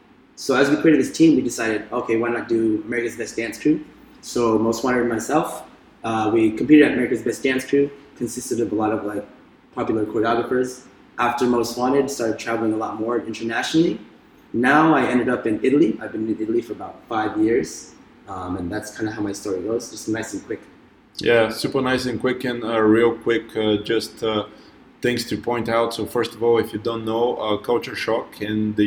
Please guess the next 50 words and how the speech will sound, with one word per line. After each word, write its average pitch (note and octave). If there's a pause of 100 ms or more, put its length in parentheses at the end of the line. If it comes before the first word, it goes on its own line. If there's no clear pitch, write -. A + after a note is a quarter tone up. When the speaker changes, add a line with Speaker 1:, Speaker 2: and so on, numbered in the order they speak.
(100)
Speaker 2:
U G#2+
S -
A G#2+
is, G#2+
like, G2
the, F#2+ (640)
maybe, C#3
I, A2
I -
would A#2+
not D#3
say C#3
the G#2+
biggest, G#2+
but, G2
like, G2
a -
Speaker 1:
It C#3+
was C#3+
Speaker 2:
huge B2+
Speaker 1:
one D#3+
Speaker 2:
thing. F3
Speaker 1:
of -
the, C#3
it D3+
was D#3
really E3+
one D3
of C3+
the C3 (160)
first, C3+ (180)
um, G2+ (420)
teams E3
that A#2
were A2
created A#2
Speaker 2:
Mm-hmm. G#2
Speaker 1:
worldwide. G#2+
I A3 (280)
Speaker 2:
Mm-hmm. F#2+
Speaker 1:
think B2+
there B2
was B2
a A#2
lot, A2+ (100)
a -
few D3
of D3
them C#3
inside, A#2